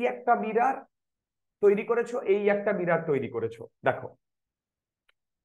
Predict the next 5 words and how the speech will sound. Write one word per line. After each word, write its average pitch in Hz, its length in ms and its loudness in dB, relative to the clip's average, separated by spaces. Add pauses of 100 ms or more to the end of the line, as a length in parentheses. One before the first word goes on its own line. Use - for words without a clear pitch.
(2250)
এবং 214 260 8 (140)
আমি 180 200 2
কি 233 120 -8
করেছি, 202 420 2 (2250)
একটা 165 240 0